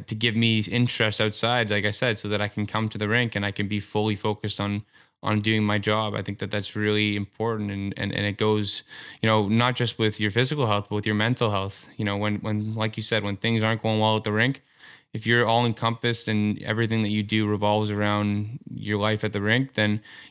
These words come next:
you know, you're gonna, it's hard not to bring that home. So to be, have the ability to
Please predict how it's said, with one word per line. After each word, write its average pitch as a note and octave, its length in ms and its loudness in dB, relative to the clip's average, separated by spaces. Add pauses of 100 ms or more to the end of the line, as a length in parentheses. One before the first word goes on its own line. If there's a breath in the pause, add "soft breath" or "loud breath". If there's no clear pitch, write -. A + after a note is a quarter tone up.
you G#2 60 -2
know, G#2 180 2
you're G#2+ 160 2
gonna, G#2+ 200 0 (240)
it's A2 400 -6
hard A2+ 220 0
not G#2+ 220 0
to A2 60 -4
bring A2 200 0
that G#2+ 140 0
home. G#2 340 -2
So G2+ 180 -4
to G#2 220 -4
be, G#2 140 -4
have G#2+ 320 -2
the G#2+ 60 0
ability G#2+ 440 2
to G2+ 320 -2